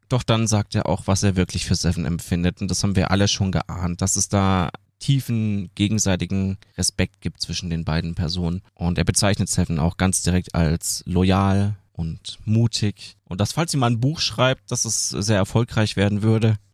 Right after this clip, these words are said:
Und er sagt auch, dass, äh, die Regeln, die Seven bricht,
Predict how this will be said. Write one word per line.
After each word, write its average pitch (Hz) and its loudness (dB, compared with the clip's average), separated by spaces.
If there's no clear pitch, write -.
Und 98 4
er 92 6
sagt 95 0
auch, 90 2
dass, 82 0
äh, 78 0
die 101 0
Regeln, 107 2
die 95 -4
Seven 95 -4
bricht, - -10